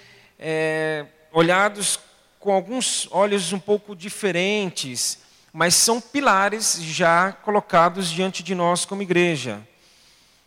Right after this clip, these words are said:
E esse pilar está na oração do Pai Nosso. A oração do Pai Nosso que começa no capítulo, no versículo nove do capítulo seis.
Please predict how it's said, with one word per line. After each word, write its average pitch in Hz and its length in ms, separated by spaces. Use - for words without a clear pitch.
E 139 960
esse 180 240
pilar 202 400
está 196 400
na 233 220
oração 220 680
do 175 120
Pai 147 240
Nosso. 120 520
A 131 80
oração 170 340
do 202 100
Pai 175 180
Nosso 180 340
que 190 80
começa 175 500
no 175 120
capítulo, 165 920
no 135 80
versículo 165 560
nove 160 400
do 190 80
capítulo 208 400
seis. - 800